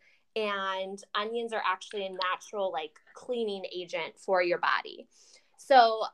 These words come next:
again, I would just encourage the listeners to go out there and research and just type in, you know,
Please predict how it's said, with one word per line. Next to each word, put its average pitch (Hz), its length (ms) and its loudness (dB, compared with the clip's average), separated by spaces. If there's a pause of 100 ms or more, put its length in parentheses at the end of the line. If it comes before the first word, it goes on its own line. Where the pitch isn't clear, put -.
(160)
again, 262 480 -4
I 214 120 -4
would 240 100 -6
just 277 200 -8 (120)
encourage 214 840 -4 (380)
the 214 80 2
listeners 202 560 -2 (140)
to 190 420 2 (300)
go 214 100 4
out 254 240 8
there 285 160 -2
and 247 240 -8
research 220 800 -10
and 190 560 -8
just - 240 -16
type 214 340 -2
in, 185 300 -2
you 190 100 -8
know, 175 320 -2